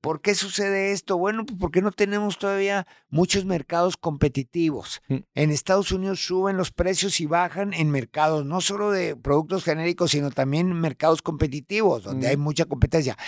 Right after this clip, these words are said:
Speaker 1: En México los precios son un poquito, eh, inflexibles a la
Speaker 2: Inflexibles.
Speaker 1: baja.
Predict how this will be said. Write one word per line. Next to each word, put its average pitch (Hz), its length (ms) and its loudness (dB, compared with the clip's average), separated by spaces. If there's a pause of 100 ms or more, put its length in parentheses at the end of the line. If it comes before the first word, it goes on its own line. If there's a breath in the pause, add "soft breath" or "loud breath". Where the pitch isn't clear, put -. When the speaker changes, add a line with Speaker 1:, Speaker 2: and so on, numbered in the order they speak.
(180 loud breath)
Speaker 1:
En 147 220 2
México 165 400 2
los 143 180 2
precios 151 400 0
son 143 220 2
un 147 180 -6
poquito, 139 600 0 (400 soft breath)
eh, 107 920 0
inflexibles 117 960 0
a - 20 0
la 117 60 2
Speaker 2:
Inflexibles. 110 260 0
Speaker 1:
baja. 107 500 -2